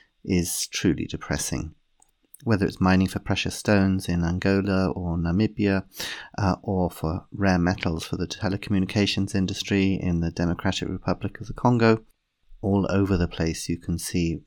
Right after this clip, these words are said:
truly shocking exploitation of these countries, uh, to benefit the wealthy global north. The pharmaceutical industry, of course, is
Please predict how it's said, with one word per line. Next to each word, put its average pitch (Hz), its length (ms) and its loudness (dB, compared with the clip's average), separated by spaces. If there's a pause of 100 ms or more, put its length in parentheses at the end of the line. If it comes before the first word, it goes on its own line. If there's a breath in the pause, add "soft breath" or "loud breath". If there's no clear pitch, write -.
(520)
truly 92 260 6
shocking - 460 -2
exploitation 85 960 -2 (120)
of 90 340 -4 (320)
these 95 200 -2
countries, - 640 -4 (580 loud breath)
uh, 85 180 -2 (100)
to - 120 -4
benefit - 720 0 (560 loud breath)
the 95 80 4
wealthy 85 400 0
global 80 460 -2
north. 98 440 0 (4000)
The 120 60 -6
pharmaceutical 107 800 4
industry, 90 400 2
of 85 140 2
course, - 360 0
is 90 220 -8